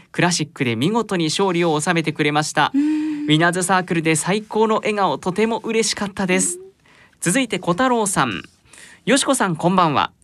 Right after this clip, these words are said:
Speaker 2: こんばんは。
Speaker 1: 私は元気ではありません。
Speaker 2: あー、元気出してください。
Speaker 1: 先週の天皇賞、惨敗。
Speaker 2: あらら。
Speaker 1: 欲をかいたらダメですね。
Speaker 2: あー。
Speaker 1: 今日から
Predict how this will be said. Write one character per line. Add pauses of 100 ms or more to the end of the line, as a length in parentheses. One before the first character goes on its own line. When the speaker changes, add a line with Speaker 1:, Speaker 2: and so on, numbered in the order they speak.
Speaker 2:
こ
ん
ば
ん
は。 (280)
Speaker 1:
私
は (180)
元
気
で
は
あ
り
ま
せ
ん。
Speaker 2:
あ
ー、
元 (720)
気
出
し
て
く
だ
さ
い。 (160)
Speaker 1:
先
週
の
天
皇
賞、 (120)
惨
敗。
Speaker 2:
あ
ら
ら。 (200)
Speaker 1:
欲
を
か
い
た
ら
ダ
メ
で
す
ね。
Speaker 2:
あ
ー。
Speaker 1:
今
日
か
ら